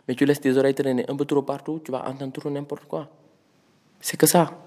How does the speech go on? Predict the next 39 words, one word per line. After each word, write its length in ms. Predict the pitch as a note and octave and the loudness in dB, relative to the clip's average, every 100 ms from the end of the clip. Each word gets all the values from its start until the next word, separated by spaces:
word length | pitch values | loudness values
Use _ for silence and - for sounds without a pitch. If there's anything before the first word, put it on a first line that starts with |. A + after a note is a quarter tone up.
| - - _ - | -20 -20 _ 6
Di 80 | C#3 | 10
jël 160 | D3+ | 10
say 160 | D3+ D#3 | 10 4
tànk, 400 | D3 D3+ D3+ C3 | 6 6 4 -2
di 120 | - C3 | -2 4
tayle 280 | D#3+ D#3 | 8 8
ko 100 | D3+ | 6
tali 240 | D3 D3 C#3+ | 6 6 6
bi, 120 | B2+ | 6
mon 200 | A#2+ C#3 | 4 4
pied 180 | D3+ D3 | 4 4
la 180 | C#3+ D3 | 6 2
route. 280 | C#3+ - - - - - | 0 -4 -18 -20 -20 -4
Fu 140 | - | 6
ne 80 | E3 | 8
nga 120 | D#3+ | 10
dem 200 | D#3 C#3+ | 8 6
te 80 | B2+ | 6
doxoo 240 | C#3+ D#3+ | 6 8
farata. 440 | D#3 D#3 C#3 B2 - - - - - - - | 8 6 4 -4 -10 -20 -20 -20 -20 -10 2
Baaxul. 340 | C#3+ E3+ F#3+ F3+ - _ _ _ _ _ _ - - - | 4 4 -2 -6 -16 _ _ _ _ _ _ -20 -20 -2
Hein? 240 | C3 E3 G3+ - - _ _ _ | 4 6 4 -8 -20 _ _ _
Ton 160 | C3+ B2+ | 6 8
corps 240 | D3+ D3 | 8 6
n'est 180 | C3+ C3 | 4 2
pas 140 | C#3 | 2
reposé, 440 | C3+ C3+ D3 D3 D3 | -2 -2 -4 -2 -4
ton 300 | C3 A#2+ B2+ | -6 -4 -6
esprit 300 | C#3 - C#3+ | -6 -6 -6
n'est 80 | C3+ | -4
pas 140 | B2+ | -6
reposé, 340 | C3+ D3 C#3+ | -6 -6 -6
ton 200 | C#3+ C#3+ | -6 -6
âme 140 | C#3+ D3 | -4 -6
n'est 100 | C3 | -6
pas 120 | C#3 | -2
reposée. 380 | C#3+ D3 C#3+ B2+ | -2 -2 -2 -2
Loolu 180 | C#3 D3+ | -2 0
baaxul. 340 | F3 F#3+ G#3 | -2 -4 -10